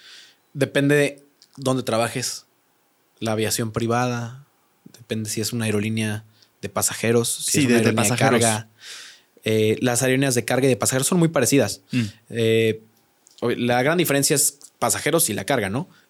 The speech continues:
Speaker 1: Pero es muy parecido porque,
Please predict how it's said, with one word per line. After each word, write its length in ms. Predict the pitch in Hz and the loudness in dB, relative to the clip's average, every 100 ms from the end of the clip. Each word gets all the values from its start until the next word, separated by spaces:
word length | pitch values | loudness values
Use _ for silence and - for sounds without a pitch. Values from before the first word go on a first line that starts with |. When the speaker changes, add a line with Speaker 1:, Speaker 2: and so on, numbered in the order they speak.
| _ | _
Speaker 1:
Pero 440 | 127 127 123 127 104 | 0 4 6 6 4
es 340 | 139 - - 165 | 2 0 -2 2
muy 160 | 160 | 2
parecido 540 | 160 143 120 139 147 151 | 2 0 2 4 4 4
porque, 500 | 117 - 113 110 | -2 0 2 2